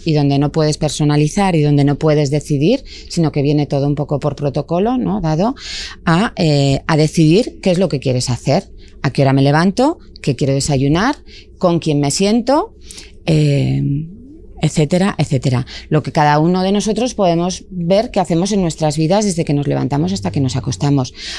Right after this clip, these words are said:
Además, con la garantía de recibir los cuidados que necesito. Es decir, si yo no me puedo asua-, asear, tengo unas personas de referencia que me asean y que además siempre son las mismas, es decir, con las que tengo confianza.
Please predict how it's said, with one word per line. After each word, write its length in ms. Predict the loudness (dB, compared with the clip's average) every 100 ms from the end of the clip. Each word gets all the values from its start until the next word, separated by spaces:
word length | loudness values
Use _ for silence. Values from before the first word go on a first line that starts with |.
| -4
Además, 580 | -2 0 2 2 0 0
con 160 | 0
la 140 | 0 2
garantía 560 | 2 2 0 2 4
de 100 | 4
recibir 480 | 2 0 2 2 2
los 160 | 2 2
cuidados 400 | 4 4 4 0
que 80 | -2
necesito. 480 | -2 -2 -2 0
Es 80 | 0
decir, 380 | 0 0 0 0
si 420 | -4 -12 -4 2
yo 120 | 2 4
no 80 |
me 100 | 2
puedo 220 | 2 2 2
asua-, 380 | 2 2 2 0
asear, 480 | 2 4 4 2 -2 -16 -4
tengo 460 | 2 4 4 2 2
unas 240 | 0 2 2
personas 500 | 0 0 0 2 0
de 100 | 0
referencia 520 | 0 0 0 0 0
que 100 | 2
me 120 | 0
asean 500 | 0 0 0 2 0 -2 -8 -2
y 100 | 0
que 120 | 2
además 360 | 4 2 0 -2
siempre 500 | -2 2 2 2 0
son 380 | 0 2 2 0 -6 -20 -20 -20 -18 -20 -4
las 260 | 2 2 4
mismas, 380 | 2 2 2 0
es 60 |
decir, 180 | 0 0
con 140 | 2
las 140 | 0 0
que 120 | -2
tengo 300 | 0 0 2
confianza. 800 | 0 2 2 0 0 -2 -2 -8